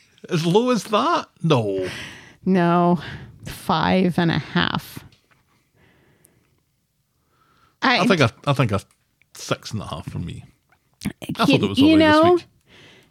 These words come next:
Speaker 2: a lot of it was all right, and, and I feel like they did, but I'm not going to be happy about anything that happens in the pub because I'm still so very angry at,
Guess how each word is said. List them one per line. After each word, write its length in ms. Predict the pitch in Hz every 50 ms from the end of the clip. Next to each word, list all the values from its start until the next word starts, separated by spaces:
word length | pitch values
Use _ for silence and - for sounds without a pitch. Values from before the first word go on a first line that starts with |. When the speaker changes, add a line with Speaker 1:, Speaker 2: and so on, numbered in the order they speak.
| _ _ _ -
Speaker 2:
a 100 | 294 302
lot 240 | 302 302 311 330 320
of 140 | 349 302 370
it 160 | 349 320 277
was 480 | 262 285 302 302 330 311 - - - - _ - - -
all 240 | 254 285 294 294 277
right, 440 | 262 269 269 277 311 330 330 - - _ - - _ _ _ _ _ _ _ _ _ _ _
and, 220 | - 254 262 254 - -
and 160 | 254 262 254
I 80 | 262 254
feel 240 | - 302 277 277
like 220 | 285 277 262 240 -
they 140 | 247 247 240
did, 420 | - 247 240 240 233 226 220 - - _ - 226 233 - - - - - - - - - - - _ - - - - - - - - - - - _ -
but 320 | 277 277 262 254 247 - - _ _ _ _ _ _ _ _ _ _ _ _ _ _ _ _ _ _ _ - _ -
I'm 220 | 240 285 339 359 359
not 260 | 359 339 - 311 -
going 300 | 285 277 269 262 254 226
to 80 | -
be 140 | 208 220 220
happy 360 | 233 233 220 214 214 - 214
about 260 | 208 190 202 202 208 196
anything 380 | 202 196 208 202 - 196 202 196
that 80 | 202
happens 380 | 196 196 185 180 185 190 180 180
in 80 | 190
the 80 | 190 180
pub 360 | - - 185 170 165 170 -
because 320 | - 180 160 - 185 170 185
I'm 140 | 175 180
still 240 | - - - 185 185
so 180 | 180 - 185 180
very 280 | 175 175 170 175 175
angry 440 | - 175 175 165 160 175 170 - 170
at, 140 | 165 156